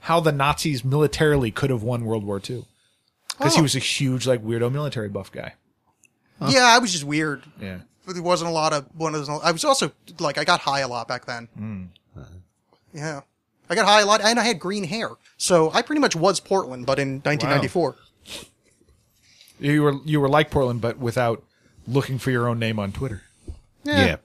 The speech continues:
Speaker 2: Look, let's face it, I have done that before.
Speaker 3: Oh, Alex is con-, he's
Speaker 1: That's what's nice about, uh, knowing that, uh, having such a bland name,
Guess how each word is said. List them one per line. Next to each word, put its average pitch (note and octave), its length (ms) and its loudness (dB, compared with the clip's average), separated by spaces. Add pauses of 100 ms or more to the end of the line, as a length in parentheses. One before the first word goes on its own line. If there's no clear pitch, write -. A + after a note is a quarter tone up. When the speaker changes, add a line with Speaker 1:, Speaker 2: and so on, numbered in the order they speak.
Speaker 2:
Look, D3+ 300 -6
let's D#3 220 -2
face B2+ 220 -6
it, C3 60 -6
I B2+ 40 -4
have C#3+ 180 0
done B2 140 -6
that B2 140 -10
before. C3+ 320 -14 (1900)
Speaker 3:
Oh, D2+ 100 2
Alex D2+ 300 -2
is - 80 -12
con-, - 320 -12
he's - 300 -14 (540)
Speaker 1:
That's D3+ 200 0
what's D#3 140 -4
nice C#3 240 0
about, A#2+ 360 -2
uh, G#2+ 400 -2
knowing A#2+ 600 0 (380)
that, G#2+ 360 -4
uh, G#2 320 -6 (840)
having D3+ 280 0
such - 180 -4
a C3+ 60 -4
bland A#2+ 480 -6
name, G#2 400 -10